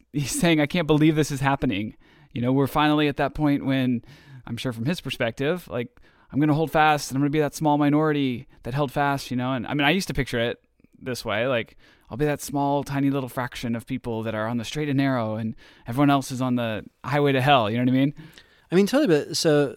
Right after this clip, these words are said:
Speaker 2: so think about what we just looked at with this Genesis two twenty-four line. It's another part where you get deep into thought and you find <clears throat> a, a very serious ramification that I think could, could change everything, at least for people who want,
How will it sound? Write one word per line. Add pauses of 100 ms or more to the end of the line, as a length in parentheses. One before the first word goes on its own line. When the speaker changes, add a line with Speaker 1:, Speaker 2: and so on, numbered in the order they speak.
Speaker 2:
so
think
about
what
we
just
looked
at
with
this
Genesis
two
twenty-four
line. (420)
It's
another
part
where (120)
you
get
deep
into
thought (100)
and
you
find
<clears throat>
a, (440)
a
very
serious
ramification
that
I
think
could, (160)
could
change
everything,
at
least
for
people
who
want,